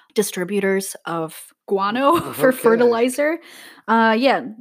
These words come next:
Speaker 1: uh, you know, so countries went to war, and then the deposits were sold at a very high premium. So it's also really expensive just because it's so limited.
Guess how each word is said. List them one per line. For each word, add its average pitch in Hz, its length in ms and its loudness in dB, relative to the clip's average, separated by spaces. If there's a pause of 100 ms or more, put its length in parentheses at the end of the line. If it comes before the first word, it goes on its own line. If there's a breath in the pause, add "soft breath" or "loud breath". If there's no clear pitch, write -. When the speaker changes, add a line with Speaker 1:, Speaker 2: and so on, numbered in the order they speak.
(200)
Speaker 1:
uh, 208 240 0
you 147 160 -10
know, 202 140 0
so 214 200 0
countries 233 360 4
went 240 120 6
to 233 60 4
war, 214 440 2
and 196 460 -2
then 202 200 0
the 196 240 2
deposits 226 580 0
were 208 160 -2
sold 208 400 0
at 190 80 2
a 185 80 -2
very 196 300 -2
high 190 200 -4
premium. 185 440 -8
So 240 100 -4
it's 240 140 -2
also 294 180 0
really 247 240 2
expensive 175 500 -6
just - 220 -8
because 190 220 -6
it's 170 160 -8
so 165 180 -6
limited. 147 460 -12